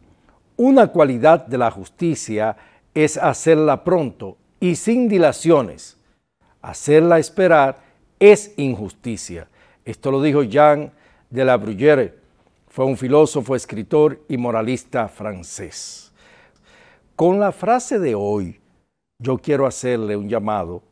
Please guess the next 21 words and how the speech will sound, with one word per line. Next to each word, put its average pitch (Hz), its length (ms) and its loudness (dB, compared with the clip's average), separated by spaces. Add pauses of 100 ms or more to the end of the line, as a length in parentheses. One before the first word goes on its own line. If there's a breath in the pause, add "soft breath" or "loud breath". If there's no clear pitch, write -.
(560)
a 165 120 -10
doña 107 320 -6
Miriam 113 300 -6
Germán 85 500 -14 (520)
y 117 120 -8
doña 101 320 -8
Jenny 117 340 -6
Berenice. 87 600 -12 (1200)
¿Qué 247 160 0
se 254 140 -8
está 185 340 -6
esperando 120 720 -6
para 98 260 -10
darle 117 380 -4
respuesta 104 840 -10 (320)
a 131 120 -2
la 123 120 0
situación 123 640 -4
del 123 160 -4
piloto 123 400 -6
aviador 110 580 -4